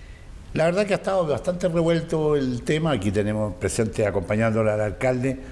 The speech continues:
Hoy día im-, revisaba las notas que vienen a la noche y me impactaba los testimonios en contra del alcalde de su propia gente, porque el alcalde,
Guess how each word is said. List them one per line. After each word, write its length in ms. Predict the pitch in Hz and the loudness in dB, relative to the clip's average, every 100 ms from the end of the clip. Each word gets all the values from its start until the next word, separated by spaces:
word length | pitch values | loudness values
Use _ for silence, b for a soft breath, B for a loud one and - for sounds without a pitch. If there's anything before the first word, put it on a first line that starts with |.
| B B | B B
Hoy 140 | 107 | 0
día 420 | 104 120 113 - - - - - | 2 4 2 0 -16 -20 -20 -8
im-, 140 | 127 - - - | -8 -8 -12 -6
revisaba 560 | 113 110 95 131 131 107 | -2 0 0 -2 -2 -4
las 120 | 90 | -2
notas 240 | 127 135 | -2 -2
que 160 | 117 113 | -4 -2
vienen 320 | 107 127 120 | 0 0 2
a 60 | 110 | 2
la 120 | 107 | 2
noche 480 | 120 131 147 139 107 B B B B - | 0 0 0 -2 -4 B B B B -2
y 160 | 110 110 | 0 2
me 120 | 117 | 2
impactaba 560 | 117 113 107 165 180 156 | 2 -2 -2 -4 -2 -2
los 140 | 120 | -2
testimonios 1120 | 143 - 131 151 180 175 165 160 156 151 151 | -4 -2 -2 2 2 4 4 2 2 0 0
en 160 | - 113 | -2 -2
contra 380 | - 190 180 185 | 0 0 2 -2
del 100 | 165 | -2
alcalde 520 | 147 185 180 170 170 | -2 0 0 2 2
de 60 | 160 | 0
su 220 | - 131 | 0 0
propia 280 | 165 156 139 | 0 0 -2
gente, 640 | - 170 180 175 180 180 175 B B B B B | 0 0 2 0 0 0 -4 B B B B B
porque 240 | - 123 151 | -2 0 2
el 60 | |
alcalde, 760 | 147 135 165 170 165 165 - - | 2 2 0 0 2 2 0 -10